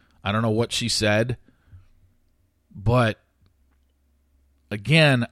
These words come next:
I don't know where they can go to the editing card on that one. We saw her beg for him to stay literally fifty times. She said the word please. <laughs> Like,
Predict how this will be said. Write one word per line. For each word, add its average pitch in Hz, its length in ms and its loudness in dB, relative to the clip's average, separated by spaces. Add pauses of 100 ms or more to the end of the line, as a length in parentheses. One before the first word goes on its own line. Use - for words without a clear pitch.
I 117 120 -4
don't 160 260 2
know 170 200 2
where 156 300 6
they 147 140 6
can 127 600 -2 (720)
go 131 360 6
to - 160 -4
the 117 180 -2
editing 123 340 2
card 95 320 0
on 92 120 0
that 101 240 -2
one. 64 240 -14 (680)
We 135 220 2
saw 151 340 6
her 147 160 6
beg 127 420 4
for 120 140 0
him 117 160 2
to 110 60 -2
stay 101 560 0 (320)
literally 135 680 6 (580)
fifty 160 280 2
times. 175 460 4
She 170 120 -2
said 185 200 4
the 170 80 4
word 175 160 6
please. 208 500 4
<laughs> - 180 -14 (140)
Like, - 200 -14